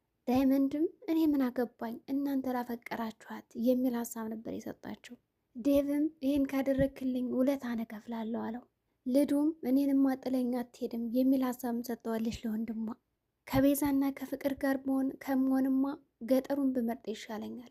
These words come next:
እንደምንም ብዬ የገጠርን ኑሮ እቋቋመዋለሁ» ብላም ከወንድሟ ጋር ለመሄድ ወስናለች። ልዱ ቀበጧ እንግዲህ ወደ ገጠር ለመሄድ ሀሳብም ሰጥተዋለች። ከወንድሟ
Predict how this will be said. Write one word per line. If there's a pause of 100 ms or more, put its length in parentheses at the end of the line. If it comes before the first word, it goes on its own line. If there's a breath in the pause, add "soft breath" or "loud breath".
(140)
እንደምንም
ብዬ
የገጠርን
ኑሮ
እቋቋመዋለሁ»
ብላም (140)
ከወንድሟ (120)
ጋር
ለመሄድ
ወስናለች። (600)
ልዱ (120)
ቀበጧ
እንግዲህ
ወደ
ገጠር
ለመሄድ (280)
ሀሳብም
ሰጥተዋለች። (260)
ከወንድሟ